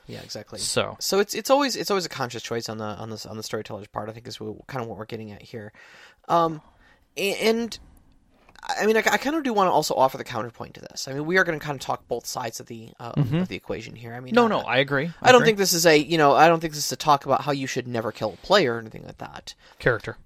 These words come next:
Speaker 1: Uh,
Speaker 2: Let's stay with the characters. Never
Speaker 1: you
Speaker 2: kill a
Speaker 1: should
Speaker 2: player.
Speaker 1: also never kill a player.
Speaker 2: I mean, I agree you should never kill a player, but let's start with the characters.
Speaker 1: <laughs> Now, there are some, hmm,
Speaker 2: Right,
Speaker 1: sometimes
Speaker 2: let's continue
Speaker 1: you
Speaker 2: with
Speaker 1: just, you,
Speaker 2: the,
Speaker 1: you think
Speaker 2: this is being recorded. Remember that.
Speaker 1: Anyways,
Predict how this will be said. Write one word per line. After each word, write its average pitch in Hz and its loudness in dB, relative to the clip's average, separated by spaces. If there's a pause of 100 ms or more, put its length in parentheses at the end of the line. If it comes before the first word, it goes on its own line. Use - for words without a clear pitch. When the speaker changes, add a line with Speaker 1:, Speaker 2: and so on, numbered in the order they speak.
(120)
Speaker 1:
Uh, 135 2
Speaker 2:
Let's 143 -2
stay 143 8
with 131 4
the 139 -4
characters. 123 -2
Never 147 2
Speaker 1:
you 165 -4
Speaker 2:
kill 175 8
a - 10
Speaker 1:
should 170 4
Speaker 2:
player. 160 12
Speaker 1:
also 233 12
never 185 4
kill 160 2
a 143 2
player. 165 2
Speaker 2:
I - 4
mean, 151 4
I 147 6
agree 147 4
you 120 2
should - -2
never 123 8
kill 110 6
a - 0
player, 104 8
but 110 8
let's 131 8
start 143 10
with 131 4
the - -8
characters. - -2
Speaker 1:
<laughs> - -6 (440)
Now, - -20
there - -12
are 262 -10
some, 254 -10
hmm, 214 -6
Speaker 2:
Right, 214 -8
Speaker 1:
sometimes 185 -2
Speaker 2:
let's 202 4
continue 185 6
Speaker 1:
you 190 8
Speaker 2:
with 190 6
Speaker 1:
just, 180 4
you, 165 -4
Speaker 2:
the, 160 -6
Speaker 1:
you 185 2
think 240 0
Speaker 2:
this 175 12
is 170 2
being 190 8
recorded. 160 12
Remember 135 10
that. - 12
Speaker 1:
Anyways, 139 8